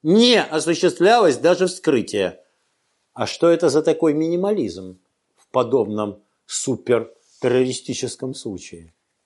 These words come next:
Не кажется ли вам это странным? А тридцать первого августа две тысячи девятнадцатого ещё не пахнет никаким ковидом.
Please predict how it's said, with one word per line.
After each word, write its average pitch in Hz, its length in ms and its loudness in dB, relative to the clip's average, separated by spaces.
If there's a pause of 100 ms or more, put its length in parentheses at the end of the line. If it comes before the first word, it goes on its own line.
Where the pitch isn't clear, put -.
(960)
Не 92 100 -18
кажется 147 480 0
ли 185 80 6
вам 160 280 -2
это 156 180 -4
странным? 95 560 -2 (1400)
А 139 420 4 (260)
тридцать 185 440 0
первого 220 420 6
августа 107 800 -2
две 143 340 -4
тысячи 117 220 0
девятнадцатого 117 600 -2
ещё 123 260 0
не 180 120 4
пахнет 120 580 -2
никаким 117 420 -8
ковидом. 85 600 -6